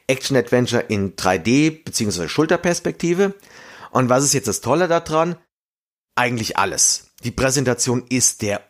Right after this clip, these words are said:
Oberknaller. Die Animationen gehören zu den besten, die ich je gesehen habe. Also ungelogen. Das ist im Zeit-Leistungs-Verhältnis ein Kandidat für die ewige Top fünf. So gut ist das. Allein das Zusammenspiel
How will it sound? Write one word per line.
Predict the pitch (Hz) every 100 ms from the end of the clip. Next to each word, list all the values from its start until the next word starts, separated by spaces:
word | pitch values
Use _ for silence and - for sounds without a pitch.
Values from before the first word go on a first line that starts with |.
| -
Oberknaller. | 147 120 110 - 101 95 107 147 160 - - - -
Die | 120 117
Animationen | 127 143 135 127 - 151 143 110
gehören | 120 123 135
zu | - 131
den | 120 120 -
besten, | 151 160 - 127
die | 95 127
ich | 104 104
je | 156 160
gesehen | 131 117 135 139 101
habe. | 90 90
Also | 110 104 120 -
ungelogen. | 160 175 147 156 135 104 - - -
Das | 120 -
ist | 160 -
im | 120
Zeit-Leistungs-Verhältnis | - - 165 135 135 196 135 - - 98 - 139 - - - -
ein | 123 123
Kandidat | 131 113 127 -
für | 127
die | 110 117 _ -
ewige | 147 170 170 135 131 135
Top | - 120 -
fünf. | 135 120 -
So | 117 135 135
gut | 107 123
ist | - 98 -
das. | 82 - - - - -
Allein | 123 110 156
das | 156 -
Zusammenspiel | 123 127 165 156 - 147